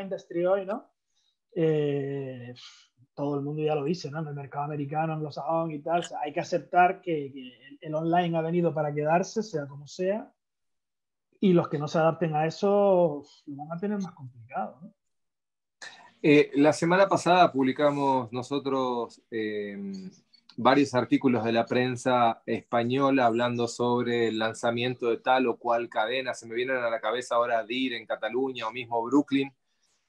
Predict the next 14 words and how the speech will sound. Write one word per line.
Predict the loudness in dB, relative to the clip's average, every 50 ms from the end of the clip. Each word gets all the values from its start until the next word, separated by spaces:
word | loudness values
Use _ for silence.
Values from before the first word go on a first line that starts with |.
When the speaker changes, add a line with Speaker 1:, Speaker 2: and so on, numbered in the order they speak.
| _ _
Speaker 2:
eh, | -2 0 0 0 0 0 0 -2 -2 -4 -6
de | -8 -10 -10 -2 -2 0 -2
sus | 0 -2 -2 -2 -2
plataformas, | _ 2 2 4 4 2 2 4 4 4 4 4 2 0 0 0 0
de | -2 -2
la, | -2
digamos, | -2 -2 -4 -2 -2 -4
las | -2 0
nuevas | 2 4 4 4 4
versiones | 0 -4 -6 -6 -6 -6 -6
de | -8 -6
plataformas | -4 -4 -2 -2 -4 -4 0 -2 -2 0 -2 -4 -2
de | -2 -2 -4
entrenamiento | -4 -6 -8 -8 -6 -6 -8 -8 -10 -12 -6 _ 0 0 2 0 0 -4 -6 -8 -10